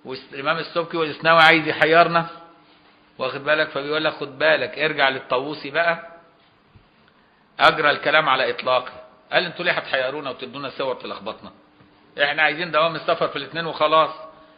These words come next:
ولما، لما يزول العذر فهي هتقع قضاء ولا عذر على، و-، ولا اسم عليه، انتوا زعلانين ليه؟ هو معلوش اسم، انتهينا، ليه بقى تعملها لي وتعقدها لي؟"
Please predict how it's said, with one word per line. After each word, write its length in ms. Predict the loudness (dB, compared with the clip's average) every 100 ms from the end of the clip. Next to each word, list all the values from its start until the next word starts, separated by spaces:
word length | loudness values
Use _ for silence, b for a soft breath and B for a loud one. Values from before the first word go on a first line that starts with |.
| b
ولما، 640 | 0 4 4 6 6 6 6
لما 360 | 2 4 2
يزول 260 | 2 2 2
العذر 460 | 2 4 2 0 0
فهي 300 | 2 4 2
هتقع 520 | 2 2 2 2 0
قضاء 460 | 2 2 4 4
ولا 180 | 6 6
عذر 260 | 6 4 4
على، 240 | 4 4
و-، 320 | 2 0 2
ولا 200 | 0 -2
اسم 180 | -4 -4
عليه، 200 | -2 -2
انتوا 180 | -4 -6
زعلانين 420 | -4 -4 -4 -8
ليه؟ 280 | -8 -6 -8 -12 -20 _ _ _ _ _ _ -2
هو 100 | 0
معلوش 340 | 0 -2 -4
اسم، 220 | -8 -8
انتهينا، 460 | -10 -6 -4 -4 -10 -20 _ -20 _ _ -4
ليه 180 | -2 0
بقى 200 | 0 -2
تعملها 600 | -2 -4 -2 -4 -4 -4
لي 140 | -8 -18 -20 _ -10
وتعقدها 720 | -6 -6 -4 -4 -4 -4 -4
لي؟" 180 | -4